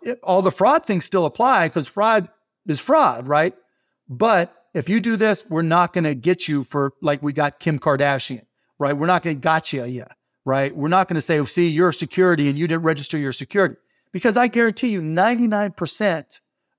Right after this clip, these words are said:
of the token plays out there would register. You know,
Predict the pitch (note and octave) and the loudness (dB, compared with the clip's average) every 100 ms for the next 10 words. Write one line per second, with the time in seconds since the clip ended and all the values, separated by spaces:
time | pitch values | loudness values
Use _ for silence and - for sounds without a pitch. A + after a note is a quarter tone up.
0 | _ D#3+ D#3 D#3 C3 C#3+ - G3+ F#3+ D#3 | _ 2 2 2 -2 -10 0 0 0 -4
1 | C#3 D#3+ C#3 E3+ F3+ E3 D3+ G3+ G3 D4 | 0 0 2 2 2 0 -4 -2 0 0
2 | C#4 - D#4 - _ _ _ _ _ _ | -2 -6 -8 -10 _ _ _ _ _ _
3 | _ _ _ _ D3+ D#3+ E3 | _ _ _ _ 0 2 2